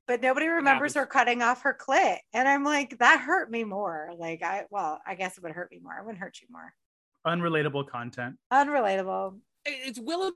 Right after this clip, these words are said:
Speaker 2: Dafoe's penis is so comically huge that, uh, uh, Lars Van Trier had to have, like, a prosthetic penis 'cause he was like, "Oh,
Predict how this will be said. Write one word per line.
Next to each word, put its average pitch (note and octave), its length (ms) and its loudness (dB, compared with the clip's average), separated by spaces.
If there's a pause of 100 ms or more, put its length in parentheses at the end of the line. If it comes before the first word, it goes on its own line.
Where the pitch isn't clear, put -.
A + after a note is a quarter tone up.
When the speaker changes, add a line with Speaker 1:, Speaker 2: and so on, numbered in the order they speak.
Speaker 2:
Dafoe's C#4 460 -6
penis C4+ 440 -6
is E3 120 -12
so A#3 220 -2
comically G#3 680 -4
huge G#3+ 540 -10 (340)
that, F#3+ 420 -2
uh, D3+ 500 -2 (140)
uh, C#3+ 160 -4
Lars G3+ 340 -2
Van G3+ 240 -4
Trier G3 400 -6
had D#3 260 -6
to D#3+ 60 -8
have, D3 380 -6
like, D3+ 180 -8
a C3+ 60 -14
prosthetic D#3+ 640 -6
penis F#3+ 380 -6
'cause D3 220 -10
he F#3+ 100 -12
was F3+ 220 -6
like, C3+ 180 -8 (500)
"Oh, A#3+ 540 -6